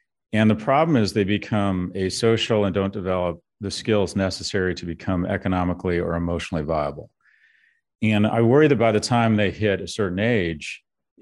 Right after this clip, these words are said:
they just enter into a tailspin and become so asocial that they begin looking for others to blame. They become more prone to misogynistic content. They become more prone to conspiracy theory,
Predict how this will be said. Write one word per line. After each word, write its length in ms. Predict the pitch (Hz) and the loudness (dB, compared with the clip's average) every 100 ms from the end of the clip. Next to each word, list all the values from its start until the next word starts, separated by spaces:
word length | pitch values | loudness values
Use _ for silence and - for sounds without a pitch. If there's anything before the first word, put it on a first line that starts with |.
| - | -12
they 380 | 107 98 104 101 | -6 -2 0 0
just 320 | 90 104 - - | 0 -2 -2 -2
enter 200 | 107 104 | 0 0
into 220 | 95 98 | -2 -4
a 40 | |
tailspin 680 | 87 104 101 101 - 95 87 | -4 -2 -2 -2 -4 -4 -4
and 140 | 92 92 | -4 -6
become 320 | 90 95 87 | -4 -4 -2
so 200 | - 113 | 0 2
asocial 800 | 107 - 101 95 - 87 82 - _ _ _ _ _ - | 0 2 2 2 0 -2 -2 -6 _ _ _ _ _ -4
that 220 | 101 98 | -2 0
they 100 | 104 | 0
begin 380 | 92 90 104 98 | 0 0 0 0
looking 260 | 98 104 | -2 -4
for 340 | 90 92 87 98 | -4 -4 -4 -2
others 240 | 95 90 | -2 -2
to 120 | - | -4
blame. 480 | 85 85 82 76 - _ | -6 -4 -6 -8 -14 _
They 100 | - | -6
become 400 | 87 90 101 90 | -4 -2 -2 0
more 200 | 87 87 | 0 -2
prone 240 | 80 - 90 | -4 -2 -2
to 60 | |
misogynistic 680 | 82 - 90 85 98 104 - | -2 -2 -2 0 0 0 -2
content. 520 | - 104 98 - 95 | 0 0 0 -2 -4
They 60 | - | -4
become 260 | - - 90 | -10 -8 -4
more 180 | 87 | -4
prone 320 | 85 - 85 80 | -6 -4 -4 -4
to 40 | |
conspiracy 520 | 85 - 104 104 110 | -8 -4 -2 0 -2
theory, 500 | 92 98 95 95 98 | -2 0 2 0 -2